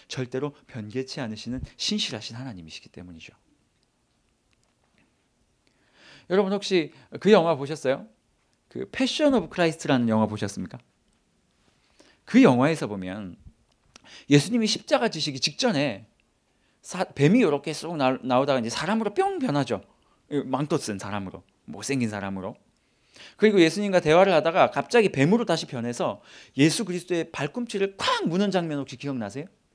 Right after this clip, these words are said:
예수님의 발꿈치를 콱 물고 나면 예수님이 "아, 따가워라." 하시고 나서 발을 들어서 그 발꿈치로 그 뱀의 머리를 쾅 밟아버리는 장면이 나와요. 혹시 기억이 안 나시거든?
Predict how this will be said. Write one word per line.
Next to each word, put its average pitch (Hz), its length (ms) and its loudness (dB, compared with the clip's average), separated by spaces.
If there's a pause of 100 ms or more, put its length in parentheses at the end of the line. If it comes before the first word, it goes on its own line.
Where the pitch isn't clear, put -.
(1160)
예수님의 190 460 4
발꿈치를 214 520 -2
콱 269 220 2
물고 214 240 4
나면 214 380 2
예수님이 196 460 0
"아, - 80 -8
따가워라." 233 440 8
하시고 196 240 -2
나서 170 340 0 (360)
발을 151 240 -4
들어서 135 240 -4
그 - 60 -20
발꿈치로 175 640 -6 (420)
그 - 140 -10
뱀의 120 340 -4
머리를 156 400 -4 (420)
쾅 285 360 2
밟아버리는 143 480 2
장면이 107 360 -6
나와요. 85 280 -12 (880)
혹시 233 280 -2
기억이 202 300 4
안 127 100 2
나시거든? 127 580 -2